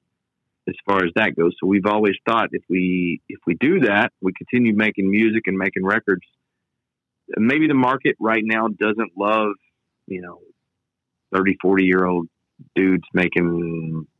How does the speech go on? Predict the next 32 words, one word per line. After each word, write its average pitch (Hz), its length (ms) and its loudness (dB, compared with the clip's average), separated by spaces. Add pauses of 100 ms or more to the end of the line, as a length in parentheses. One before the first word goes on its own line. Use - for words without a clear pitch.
(120)
rock 92 240 -2
and 87 100 -2
roll 90 260 0
or 95 80 2
whatever. 101 360 0
Maybe 110 260 0
it'll 120 140 -2
come 120 180 -2
back 117 240 -2
around. 110 340 -2
But 98 120 -4
if 104 100 -8
it 104 80 -2
ever 107 240 -2
does 156 200 0 (120)
come 104 100 -4
back 92 240 -6
around, 90 380 -4 (460)
we'll 110 160 2
have 107 160 2
a 87 40 -6
body 95 340 2
of 90 120 -4
work 92 380 2
and 85 200 -10
we'll 85 200 0
have, 87 260 0 (260)
um, 82 260 -8 (480)
a 90 80 0
history 95 360 0
of 82 60 -2
music 90 440 2